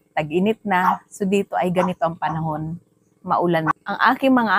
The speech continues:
aso, hindi ko muna pinalabas. Umaaraw, umuulan ang panahon dito. <laughs> Nakasilip. Ayan, guys, ang aking mga dog. Silipin nyo. Ayan. <laughs>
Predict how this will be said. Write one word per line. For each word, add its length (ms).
aso, 180
hindi 240
ko 160
muna 240
pinalabas. 960
Umaaraw, 600
umuulan 640
ang 160
panahon 400
dito. 640
<laughs> 520
Nakasilip. 600
Ayan, 260
guys, 300
ang 80
aking 180
mga 200
dog. 160
Silipin 560
nyo. 300
Ayan. 340
<laughs> 280